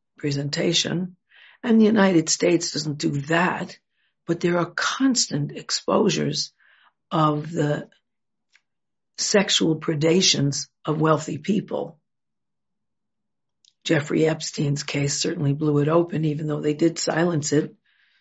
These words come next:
They claimed he committed suicide, and the tapes of all these people raping children somehow just disappeared,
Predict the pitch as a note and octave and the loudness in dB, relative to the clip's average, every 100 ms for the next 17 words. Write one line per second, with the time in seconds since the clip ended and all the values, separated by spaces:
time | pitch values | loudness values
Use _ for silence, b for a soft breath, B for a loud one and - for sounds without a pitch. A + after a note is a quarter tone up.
0 | _ _ _ _ _ - D#3 D3+ D#3+ D3+ | _ _ _ _ _ -4 -4 0 2 2
1 | C#3+ D3+ - D#3 D3+ D3 - E3+ D#3+ - | 2 -2 -2 0 2 2 2 4 4 2
2 | D3+ D3 E3 D3 C#3 C#3+ - G3+ G3+ - | 0 2 2 0 -4 -4 2 2 2 -2
3 | D3+ C#3+ D#3 D3 C#3+ - E3+ D3 D3+ D3 | 0 2 2 2 0 -2 -4 -2 0 0
4 | D3 D3+ D3+ C#3+ F#3+ F#3+ D3+ D#3 D#3 B | 0 -2 -4 -2 2 2 2 0 -4 B
5 | B B B _ _ - A3 F#3 D#3 C3 | B B B _ _ -8 -4 -2 -4 -6
6 | D#3 - - D#3+ - D3+ D#3+ F#3 G3 E3 | -6 -6 -6 -6 -6 -6 0 2 2 0
7 | G3 | -4